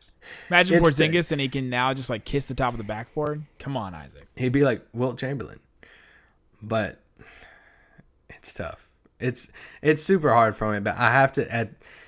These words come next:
Speaker 2: just because
Speaker 1: Jahlil
Speaker 2: of the time.
Speaker 1: Okafor, me-, Isaac. Jahlil Okafor was awful. Still is.
Speaker 2: I agree.
Speaker 1: He was a number, he was a top three pick.
Speaker 2: I, I totally get that.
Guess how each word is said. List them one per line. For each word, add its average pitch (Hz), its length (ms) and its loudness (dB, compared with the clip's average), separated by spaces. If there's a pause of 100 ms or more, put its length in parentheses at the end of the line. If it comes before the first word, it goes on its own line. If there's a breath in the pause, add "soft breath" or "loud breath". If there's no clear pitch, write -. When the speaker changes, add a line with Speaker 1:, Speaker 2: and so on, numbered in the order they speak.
(200 soft breath)
Speaker 2:
just 151 380 2
because 147 320 4
Speaker 1:
Jahlil 226 140 6
Speaker 2:
of - 60 6
the 285 100 8
time. 185 240 8
Speaker 1:
Okafor, 196 420 8
me-, 160 140 6 (200)
Isaac. 131 420 4
Jahlil 226 400 6
Okafor 190 260 4
was 143 140 4
awful. 120 600 0 (380)
Still 185 340 2
is. 127 380 4 (340)
Speaker 2:
I 107 120 2
agree. 117 440 -2
Speaker 1:
He 190 180 2
was 220 180 4
a 175 80 0
number, 147 560 0
he 170 100 6
was 190 120 2
a 160 60 -8
top 165 280 4
three 175 140 2
pick. 143 280 0 (1500)
Speaker 2:
I, - 220 2
I 127 240 2
totally 151 680 2
get 120 220 -2
that. 80 240 -10